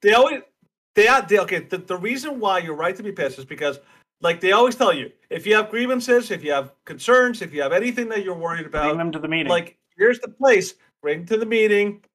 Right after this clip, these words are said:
Speaker 1: present your, your, th-, this is what they always do. The left always says, like, "Oh, you can talk about it in the proper channels." So they cut it off because they're, and, and I'll say it, they're cowards. They can't, they couldn't take the criticism. They were like, "Oh, they're,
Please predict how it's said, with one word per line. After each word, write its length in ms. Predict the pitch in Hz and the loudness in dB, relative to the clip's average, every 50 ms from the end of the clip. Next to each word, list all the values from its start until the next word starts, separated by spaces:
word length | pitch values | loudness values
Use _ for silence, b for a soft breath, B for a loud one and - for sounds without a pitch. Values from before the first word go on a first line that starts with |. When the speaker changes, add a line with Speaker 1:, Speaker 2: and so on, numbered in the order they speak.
| _ - | _ -12
Speaker 1:
present 340 | 151 - - 165 170 170 190 | -10 -6 -6 -6 -4 0 0
your, 200 | 202 180 170 170 | -2 -2 -2 -6
your, 180 | - 175 175 170 | -6 -4 -4 -4
th-, 360 | 156 156 147 _ - 190 190 | -4 -8 -16 _ -6 -4 0
this 160 | 190 226 240 269 | 2 2 0 0
is 80 | 285 | -4
what 160 | 277 320 294 | -6 -8 -4
they 100 | 302 294 | 0 2
always 300 | 262 240 226 220 214 196 | 4 4 6 4 2 2
do. 180 | - - 160 139 | -2 -6 -6 -6
The 60 | 123 | -6
left 320 | 127 143 170 202 247 240 247 | -4 -2 0 0 0 0 -2
always 240 | 208 190 190 185 | -2 -2 -2 -2
says, 180 | 185 202 180 170 | -2 -4 -4 -4
like, 140 | 185 156 - | -6 -6 -2
"Oh, 160 | 233 277 285 | 2 2 4
you 140 | 269 269 311 | 2 2 -2
can 260 | 320 370 294 240 214 b b b b b | -10 -10 -12 -12 -14 b b b b b
talk 240 | - 202 208 208 208 | 2 2 2 2 2
about 220 | 208 190 214 202 190 | 0 0 0 2 2
it 100 | 190 185 | 0 -4
in 60 | 175 | -6
the 80 | 165 143 | -10 -6
proper 420 | - 180 170 160 - 160 139 135 131 _ | -2 -2 -2 -2 -2 -6 -8 -10 -14 _
channels." 380 | - - 160 139 123 - - _ _ _ _ _ _ _ _ - | -6 -4 -4 -4 -4 -6 -14 _ _ _ _ _ _ _ _ -10
So 60 | - 175 | -8 -6
they 80 | 165 160 | -6 -6
cut 260 | 156 - 202 214 254 | -6 -2 0 2 2
it 100 | 302 285 | 4 4
off 320 | 240 202 190 214 233 - | 4 4 4 2 0 -4
because 420 | - 180 165 - 180 160 156 156 - | -10 -8 -2 -2 0 0 -2 -4 -4
they're, 440 | - 170 156 151 151 151 - - _ _ _ _ _ - | -2 0 0 0 0 -4 -6 -8 _ _ _ _ _ -4
and, 100 | - 226 | -2 -2
and 140 | 254 240 262 294 | 0 0 0 0
I'll 120 | 294 269 | 0 0
say 160 | 254 311 262 | 2 0 0
it, 80 | 165 160 | 0 2
they're 120 | 220 226 | 0 -2
cowards. 600 | 220 - 247 262 190 131 - - - - - - _ _ _ _ _ _ - | 0 0 0 0 0 -2 -4 -8 -16 -18 -18 -20 _ _ _ _ _ _ -4
They 120 | - 185 | -4 -2
can't, 240 | 185 - 233 247 - | 0 2 0 0 0
they 100 | 214 226 | 0 -4
couldn't 400 | 220 - 254 254 269 277 262 - | -2 0 0 0 0 -2 -6 -2
take 200 | - 262 - - | -2 -2 -2 -2
the 80 | - - | -4 -6
criticism. 640 | - 208 202 190 185 170 190 175 170 175 190 185 185 | -2 -2 -2 -2 -4 -2 -4 -4 -2 -4 -6 -6 -2
They 120 | 165 143 | -2 -2
were 80 | 143 143 | 0 0
like, 180 | 151 151 147 - | 0 -2 -2 -2
"Oh, 260 | 190 214 226 226 220 208 | -2 0 0 2 2 2
they're, 320 | 214 214 208 202 196 | 2 2 2 2 0